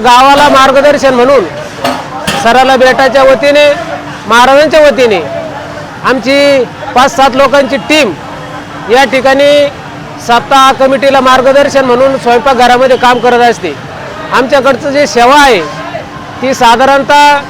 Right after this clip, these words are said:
आमटी प्रसाद हा पाच किलोमीटरवर जे समाज सप्ताह स्थळाकडे येतोय त्याचा आढावा घेऊन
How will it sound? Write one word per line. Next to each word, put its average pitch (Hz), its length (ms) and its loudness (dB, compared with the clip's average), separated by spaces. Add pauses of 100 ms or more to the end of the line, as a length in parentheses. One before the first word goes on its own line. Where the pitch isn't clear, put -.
(360)
आमटी 254 300 0
प्रसाद 277 440 2
हा 262 260 4 (240)
पाच 254 240 2
किलोमीटरवर 285 720 2 (500)
जे 269 220 4
समाज 262 400 0 (300)
सप्ताह 233 380 0
स्थळाकडे 262 440 2
येतोय 277 300 4
त्याचा 247 300 0
आढावा 269 360 4
घेऊन 254 320 2